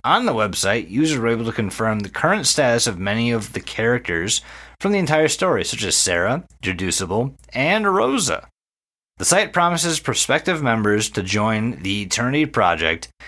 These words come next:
and to escape from he-, the hell of the current world and embrace a new future through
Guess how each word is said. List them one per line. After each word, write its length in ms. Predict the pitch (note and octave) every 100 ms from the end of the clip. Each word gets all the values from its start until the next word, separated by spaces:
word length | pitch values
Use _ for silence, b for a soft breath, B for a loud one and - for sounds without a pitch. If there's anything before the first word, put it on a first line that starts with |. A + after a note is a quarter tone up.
| B -
and 100 | G#2+
to 100 | G2
escape 480 | - - D3+ E3+ -
from 240 | - C#3
he-, 360 | - - - - -
the 120 | G#2+
hell 680 | - - F3+ D3 G2 E2+ F2 B B B
of 140 | - F#2+
the 80 | A2
current 420 | - C#3+ D#3 B2
world 440 | A2 G2+ F2+ F#2+ -
and 120 | - F#2+
embrace 340 | F#2 A2 A2+
a 60 | G2
new 260 | G2 C3+
future 580 | C3+ - A#2 - A2 A#2 B B -
through 720 | - A#3 B3 G3 C4+ E4+ E4